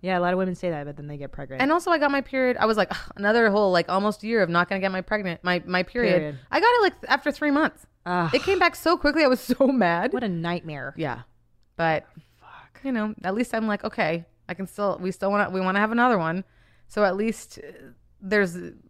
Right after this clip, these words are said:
Speaker 2: indication that's possible.
Speaker 1: It's awesome.
Speaker 2: Yeah.
Speaker 1: When do you think you're, you're gonna try again?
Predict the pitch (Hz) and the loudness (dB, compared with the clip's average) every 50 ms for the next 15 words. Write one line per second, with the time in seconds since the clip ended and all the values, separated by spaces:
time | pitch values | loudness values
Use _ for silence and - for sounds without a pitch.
0 | _ - 202 214 226 240 214 - 240 269 - - - 196 170 165 160 156 - - | _ 0 2 4 4 4 2 2 0 0 0 0 0 0 0 0 0 -2 -4 -6
1 | - 156 - - - - - - - - - - - 240 247 294 320 - 185 147 | -6 -6 -6 -6 -8 -16 -20 -20 -20 -20 -20 -16 -12 -10 -10 -10 -10 -12 -14 -16
2 | 113 - 131 - 98 - 175 175 185 196 202 185 180 - 180 175 - 170 170 170 | -14 -14 -14 -14 -10 -8 -4 -2 -2 -2 -2 -4 -6 -8 -12 -12 -10 -10 -10 -10
3 | - - 160 160 160 156 156 - 143 147 147 147 143 147 160 156 147 147 | -10 -10 -12 -12 -12 -12 -14 -14 -16 -16 -16 -14 -14 -14 -14 -12 -14 -14